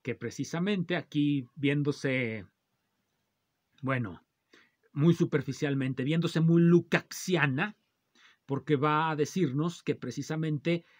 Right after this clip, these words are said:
alrededor de mil novecientos diez, bueno, va a decir lo siguiente. Nos va a decir que está hablando ante un público, la señora Woolf, y nos va a decir que ella va a hacer dos afirmaciones, una de las cuales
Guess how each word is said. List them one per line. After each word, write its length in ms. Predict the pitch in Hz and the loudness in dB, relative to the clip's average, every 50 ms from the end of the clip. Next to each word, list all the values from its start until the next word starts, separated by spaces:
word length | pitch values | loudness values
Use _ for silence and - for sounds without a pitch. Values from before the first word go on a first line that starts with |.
| _ _ | _ _
alrededor 580 | 113 123 123 135 135 139 139 143 151 156 143 | -8 -8 -6 -4 -4 -4 -2 -2 -2 -2 -2
de 100 | 143 147 | -2 -2
mil 140 | 147 147 147 | -2 -2 -4
novecientos 520 | 147 139 135 - - 147 135 - 156 151 | -4 -6 -6 -6 -6 -6 -4 -2 -2 0
diez, 200 | 143 220 254 220 | 2 2 2 4
bueno, 200 | 190 208 170 185 | 4 2 2 2
va 60 | 220 247 | 2 2
a 40 | |
decir 340 | 226 170 226 233 226 226 - _ | 2 2 0 0 -2 -4 -10 _
lo 120 | 151 135 | -12 -12
siguiente. 520 | - - 135 123 110 90 90 - - _ _ _ _ _ _ _ _ - - _ _ _ | -10 -8 -8 -8 -8 -10 -14 -18 -20 _ _ _ _ _ _ _ _ -20 -20 _ _ _
Nos 140 | 143 135 151 | -6 -4 0
va 60 | 190 | 0
a 40 | 202 | 0
decir 400 | 190 175 - 202 202 190 170 - | 0 0 -2 -2 -2 -2 -4 -6
que 280 | - 160 135 123 113 | -6 -4 -4 -4 -4
está 240 | - 117 - - 156 | -8 -10 -6 -4 -2
hablando 260 | 160 175 180 175 160 | 0 2 2 2 2
ante 180 | 151 147 - 160 | 2 0 0 0
un 100 | 151 - | -2 0
público, 480 | - 185 190 160 160 151 - - 220 202 | 0 -2 -2 0 0 0 0 0 0 -2
la 100 | 156 - | -2 -4
señora 280 | - 120 127 131 127 | -6 -8 -8 -6 -4
Woolf, 360 | 131 143 170 220 226 - - _ _ _ _ _ _ _ _ | -2 0 0 0 0 -2 -8 _ _ _ _ _ _ _ _
y 40 | - | -4
nos 160 | 131 139 131 | -4 -2 0
va 60 | 143 147 | 0 0
a 60 | 156 | 0
decir 340 | 156 151 - 175 160 147 - | 0 0 0 -2 -2 -2 0
que 240 | - 160 156 151 | 0 4 4 4
ella 500 | 147 147 160 160 160 156 143 127 107 98 _ _ _ _ _ _ _ _ _ _ _ _ _ _ _ _ _ _ _ _ - - - 135 | 4 4 2 0 0 0 -2 -4 -6 -10 _ _ _ _ _ _ _ _ _ _ _ _ _ _ _ _ _ _ _ _ -20 -14 -6 -2
va 60 | 147 | 0
a 20 | 139 | 0
hacer 220 | - - 160 131 | 0 0 -2 -2
dos 160 | 147 139 - | -2 -4 -4
afirmaciones, 640 | 151 147 - 143 131 143 123 - 214 220 208 151 - | -6 -6 -6 -6 -6 -6 -2 2 2 2 2 0 -2
una 160 | - 139 143 139 | -4 -6 -6 -6
de 80 | 135 | -6
las 180 | 135 131 120 - | -8 -8 -10 -8
cuales 380 | - 156 147 147 156 147 - | -4 -2 -2 -2 -2 -4 -6